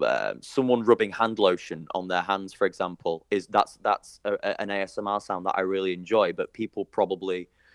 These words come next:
you know, would listen to that with a big pair of headphones on and think that it sounds gross, that it sounds wrong, that,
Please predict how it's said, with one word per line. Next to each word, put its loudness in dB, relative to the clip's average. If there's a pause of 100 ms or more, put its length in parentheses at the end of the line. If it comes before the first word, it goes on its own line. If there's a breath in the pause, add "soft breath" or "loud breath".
(560 soft breath)
you -2
know, 6
would 0
listen -2
to -2
that 2
with -2
a -4
big 2
pair 6
of 2
headphones 0
on -4
and -14
think -4
that -6
it -4
sounds -8
gross, 8
that 0
it -4
sounds -10
wrong, 2
that, -6